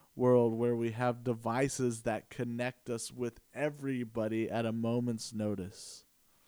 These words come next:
But one of the disciplines that,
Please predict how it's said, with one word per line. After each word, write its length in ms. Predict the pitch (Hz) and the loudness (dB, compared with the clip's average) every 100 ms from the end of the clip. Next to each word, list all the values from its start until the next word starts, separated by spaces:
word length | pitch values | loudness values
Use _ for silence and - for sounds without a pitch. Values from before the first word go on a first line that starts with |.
| _ _ _ _ _ _ _ _ _ _ _ _ _ _ _ _ _ _ _ _ _ | _ _ _ _ _ _ _ _ _ _ _ _ _ _ _ _ _ _ _ _ _
But 100 | 151 | 4
one 180 | 170 196 | 8 10
of 80 | 214 | 10
the 80 | 185 | 8
disciplines 600 | 160 196 175 185 175 156 | 6 4 4 2 4 4
that, 220 | 156 120 | 4 4